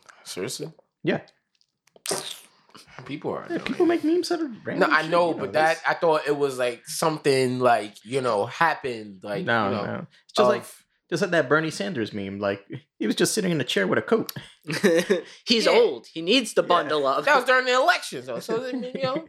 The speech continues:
Speaker 2: <laughs> They're
Speaker 1: there was
Speaker 2: in the
Speaker 1: some
Speaker 2: inauguration,
Speaker 1: event.
Speaker 2: yeah.
Speaker 3: He'll get
Speaker 1: I'm sorry,
Speaker 3: ammonia,
Speaker 1: an,
Speaker 3: and then he's dead.
Speaker 1: inauguration. It was an
Speaker 2: <laughs> Yeah.
Speaker 1: event, so, you know, he had something to tie it
Speaker 2: He's
Speaker 1: to.
Speaker 2: like,
Speaker 1: I
Speaker 2: "How
Speaker 1: thought
Speaker 2: dare he not wear a twenty thousand dollar suit?"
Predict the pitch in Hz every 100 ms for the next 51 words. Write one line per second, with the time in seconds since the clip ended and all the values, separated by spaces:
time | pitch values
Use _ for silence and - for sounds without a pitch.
0 | - 269 285 139 - - 156 175 147 190
1 | 285 294 - - - 233 - 220 214 214
2 | 180 170 180 165 147 180 170 190 196 175
3 | 165 170 - 110 - - 180 190 202 185
4 | 160 208 143 - 170 160 165 165 165 175
5 | 165 185 151 135 190 170 127 151 120 175
6 | 180 143 170 156 147 131 127 131 113 -
7 | 160 123 120 120 120 113 107 92 - 117